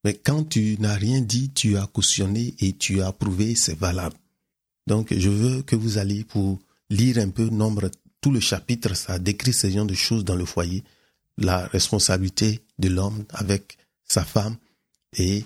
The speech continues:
celle qui n'est pas mariée. C'est des choses qui sont très, très importantes qu'il nous faut savoir. Et maintenant, nous passons aux serviteurs. Ici, il parle de serviteurs. « Obéissez à vos maîtres selon la chair, avec crainte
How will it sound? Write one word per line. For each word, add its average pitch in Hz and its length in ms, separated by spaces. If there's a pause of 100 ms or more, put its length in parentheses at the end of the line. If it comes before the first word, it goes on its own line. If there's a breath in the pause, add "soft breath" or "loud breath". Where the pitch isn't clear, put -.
(140)
celle 123 400
qui - 80
n'est 95 100
pas 98 160
mariée. 90 440 (880)
C'est 92 360
des 95 140
choses 127 300
qui 107 100
sont 104 220
très, 117 220
très 104 300
importantes 95 440
qu'il 101 140
nous 101 80
faut - 160
savoir. 82 420 (920 loud breath)
Et 123 100
maintenant, 127 380
nous 143 100
passons 131 440
aux 98 140
serviteurs. 87 880 (880)
Ici, 170 240
il 151 40
parle 139 220
de 98 60
serviteurs. « 95 720
Obéissez 107 600
à - 100
vos 123 160
maîtres 120 340
selon 104 360
la 90 120
chair, - 420
avec 95 360
crainte 143 460